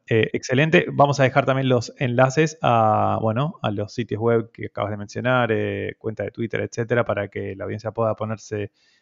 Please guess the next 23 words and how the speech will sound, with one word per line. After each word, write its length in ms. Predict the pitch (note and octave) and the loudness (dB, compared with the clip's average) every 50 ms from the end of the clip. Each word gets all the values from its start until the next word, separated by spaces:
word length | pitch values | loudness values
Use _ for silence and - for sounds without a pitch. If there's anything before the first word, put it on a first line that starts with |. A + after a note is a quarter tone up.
| _ _ _ | _ _ _
eh, 140 | - G#2+ - | -10 -10 -6
seguirte, 540 | - B2 A#2 B2+ C#3 B2 B2+ - C3 B2 | -2 0 2 2 2 0 0 -2 -2 0
leerte 720 | A#2+ A#2+ A#2 A#2+ A#2+ A#2+ - A#2+ A#2 A#2 A#2 A2+ A2+ A2+ A2 | 2 4 4 4 2 0 -2 -2 0 2 2 2 2 2 0
y, 160 | A2 G#2+ G#2 G2+ - - - _ _ | -2 -4 -6 -10 -12 -16 -20 _ _
y 120 | A2 G#2+ | -18 -12
conocer 320 | - A2 A2 G#2+ - B2 A2 | -10 -10 -10 -4 -4 -2 0
más 160 | A#2 A#2 - | 0 -2 -2
sobre 180 | - A2 G#2+ G#2+ | -4 -6 -8 -6
SEMrush 520 | - B2+ A#2+ A#2 A2+ A2 A2 A2 G#2+ - - | -6 -8 -8 -6 -4 -2 -2 -2 -2 -4 -8
y 300 | G#2+ G2+ G2+ G2+ G2 G2+ | -10 -8 -8 -8 -8 -8
tu 80 | - - | -8 -10
agencia, 480 | - - B2 A2+ A2+ A2 - A2 G#2 | -8 -6 -6 -6 -6 -6 -4 -4 -4
etcétera. 380 | G2+ - - A#2 G#2+ A#2+ G#2 G2+ | -4 -4 -4 -4 -4 -2 -2 -4
Así 180 | - - G#2+ G2+ | -4 -6 -12 -14
que, 180 | - G2+ G2 - _ _ _ _ _ _ _ _ _ _ _ _ | -12 -12 -14 -14 _ _ _ _ _ _ _ _ _ _ _ _
eh, 140 | - A#2 A2 | -10 -8 -4
bueno, 220 | A2 A2+ G#2+ G#2+ A2+ | -2 0 0 0 -2
muchísimas 400 | A2+ A2+ C3+ C3+ B2+ C3+ C3 B2 | 0 0 0 0 2 2 4 4
gracias 260 | B2+ C3 A#2+ C3+ B2+ | 4 4 4 6 8
de 40 | B2 | 8
vuelta 500 | C3+ D3+ E3 E3 D3+ F3+ F3 F#3 - - | 8 8 8 8 6 6 6 6 4 0
y 220 | - B2 A2+ A2 G#2+ | -2 -4 -4 -4 -4
si 240 | - - - G2+ | -6 -8 -12 -12